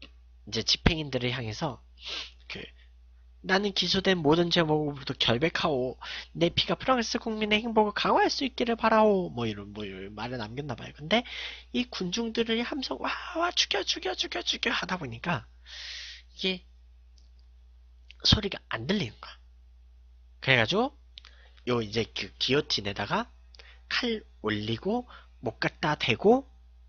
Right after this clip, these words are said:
이 딱 잠그고 여기 그 줄 연결돼 있는 거를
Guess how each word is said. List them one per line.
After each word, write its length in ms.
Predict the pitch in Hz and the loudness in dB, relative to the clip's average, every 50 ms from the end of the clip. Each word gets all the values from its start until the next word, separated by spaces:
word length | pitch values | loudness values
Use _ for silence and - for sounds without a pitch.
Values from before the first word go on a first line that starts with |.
| - - - - - - - - - - - - - - - - - - - - - - - - - - - - - - - - - - - - - - - - - | -20 -20 -20 -20 -20 -20 -20 -20 -20 -20 -20 -20 -20 -20 -20 -20 -20 -20 -20 -20 -20 -20 -20 -20 -20 -20 -20 -20 -20 -20 -20 -20 -20 -20 -20 -20 -20 -20 -20 -18 -12
이 300 | - 107 98 82 - - - - - - | -10 -10 -10 -10 -14 -20 -20 -20 -20 0
딱 220 | - 175 - - - | 0 0 0 0 -4
잠그고 760 | - - 123 107 101 107 - 117 107 - 180 226 262 - - - - - - - - - - - - - - - - - - - - - - - | -4 -4 -2 -4 -6 -2 -2 -2 2 4 4 4 2 0 -8 -20 -20 -20 -20 -20 -20 -20 -20 -20 -20 -20 -20 -20 -20 -20 -20 -20 -20 -20 -14 -4
여기 280 | - 120 110 120 123 110 | -2 -2 0 0 -2 -2
그 120 | - 120 | -2 -4
줄 280 | 110 - - 120 113 104 | 0 0 0 0 2 0
연결돼 420 | 110 107 110 104 123 113 107 113 | 0 0 2 2 0 0 2 -2
있는 260 | 110 110 104 101 98 98 | -4 -4 -6 -8 -12 -10
거를 360 | 98 104 104 139 185 214 | -10 -4 0 2 0 0